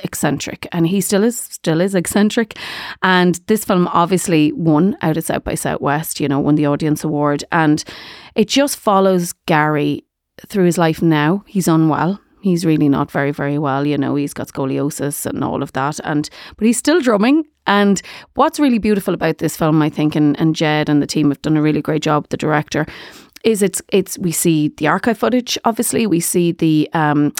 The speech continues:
you know, as he is now, Gary, but we also see this, this great animation that they have throughout. And it's really gorgeous. I went, "Oh, this is kinda interesting." And it's Gary as a puppet and the rest of the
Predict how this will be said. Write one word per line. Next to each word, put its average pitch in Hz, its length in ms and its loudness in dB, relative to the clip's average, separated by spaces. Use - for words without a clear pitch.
you 165 100 0
know, 151 220 4
as 151 180 -4
he 165 160 0
is 147 140 0
now, 160 260 2
Gary, 196 380 0
but 123 140 -4
we 175 120 4
also 175 320 2
see 175 180 0
this, 165 200 0
this 170 240 -6
great 175 240 0
animation 165 640 2
that - 140 -12
they 160 80 -6
have 156 320 -6
throughout. 208 500 0
And 190 160 2
it's 190 160 -2
really 226 440 2
gorgeous. 165 500 0
I 180 80 0
went, 170 260 0
"Oh, 349 160 -10
this 302 180 -6
is 285 100 -6
kinda 175 320 -2
interesting." 180 460 -2
And 156 80 0
it's 156 140 -6
Gary 165 420 2
as 156 100 -2
a 156 60 -6
puppet 165 400 -4
and 160 120 4
the 156 40 2
rest 165 160 0
of - 20 -14
the 185 80 2